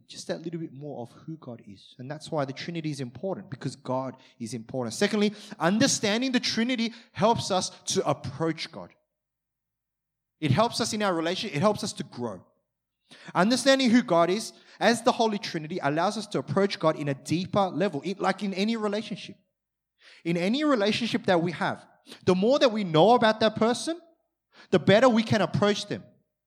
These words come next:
For example, Arun. I love Arun.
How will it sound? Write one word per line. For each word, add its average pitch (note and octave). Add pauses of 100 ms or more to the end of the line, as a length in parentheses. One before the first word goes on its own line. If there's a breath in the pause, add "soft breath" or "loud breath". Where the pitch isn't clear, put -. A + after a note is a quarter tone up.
(240)
For C4
example, G3 (2000)
Arun. A2 (1900)
I G#2
love B2
Arun. A2